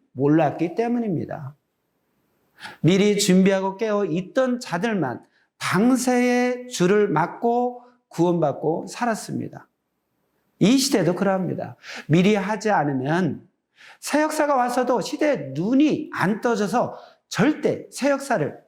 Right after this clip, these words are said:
맞지 못합니다. 미리 하지 않으니 정한 때를 맞춰서 행하지 못합니다. 시대의 진리의 말씀을 듣고 미리 준비한 자들만 주를 맞고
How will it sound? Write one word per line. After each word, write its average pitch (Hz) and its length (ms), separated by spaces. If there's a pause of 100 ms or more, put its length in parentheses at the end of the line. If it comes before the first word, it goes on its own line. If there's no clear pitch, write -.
(200)
맞지 151 580 (240)
못합니다. 139 600 (1400)
미리 170 260
하지 190 240
않으니 180 500 (240)
정한 214 380
때를 226 300
맞춰서 156 680 (300)
행하지 190 580 (180)
못합니다. 120 680 (1300)
시대의 233 400
진리의 214 300
말씀을 202 500
듣고 202 460 (180)
미리 262 420
준비한 240 800
자들만 175 920 (240)
주를 247 360
맞고 269 760